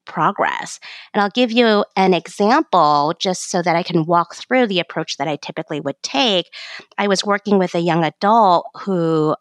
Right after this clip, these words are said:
was multiracial and had social anxiety disorder, and he disclosed that walking down the street was terrifying for him. And it was mostly because he was afraid that people would look at him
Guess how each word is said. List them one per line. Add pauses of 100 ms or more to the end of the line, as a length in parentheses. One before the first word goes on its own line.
was
multiracial (360)
and
had
social
anxiety
disorder,
and
he (520)
disclosed
that
walking
down
the
street
was
terrifying
for
him.
And
it
was
mostly
because (280)
he
was
afraid
that
people
would
look
at
him